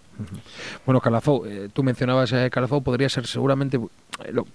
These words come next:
como tú co-, comentabas, una de las, uno de los proyectos más, eh, conocidos.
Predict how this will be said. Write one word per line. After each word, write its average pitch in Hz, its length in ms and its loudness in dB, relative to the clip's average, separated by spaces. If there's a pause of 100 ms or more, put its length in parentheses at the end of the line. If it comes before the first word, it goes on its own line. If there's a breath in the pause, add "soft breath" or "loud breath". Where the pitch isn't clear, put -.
como 117 180 -4
tú 131 140 -2
co-, 123 260 -2
comentabas, 135 560 0
una 131 120 -2
de 127 40 -2
las, 127 180 -4
uno 131 200 -6
de 135 40 0
los 131 140 0
proyectos 135 580 2 (440 loud breath)
más, 127 320 2
eh, 135 720 2
conocidos. 151 580 2